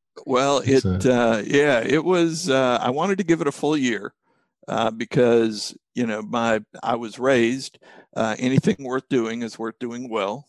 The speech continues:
Speaker 1: So I didn't want to call it quits at a, in a short period of time, but, but it was a long fifteen months, I promise you.
Speaker 2: I bet.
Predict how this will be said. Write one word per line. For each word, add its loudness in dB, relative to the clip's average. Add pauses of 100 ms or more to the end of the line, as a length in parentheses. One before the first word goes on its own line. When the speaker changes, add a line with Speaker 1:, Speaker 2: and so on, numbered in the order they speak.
Speaker 1:
So -4
I 0
didn't 2
want -6
to -6
call 0
it -10
quits -6
at 2
a, -2
in -4
a -8
short -8
period -4
of -6
time, -8
but, -6 (560)
but 0
it 2
was 2
a 4
long 0
fifteen -4
months, -14 (140)
I -2
promise -4
you. -8 (260)
Speaker 2:
I 2
bet. 4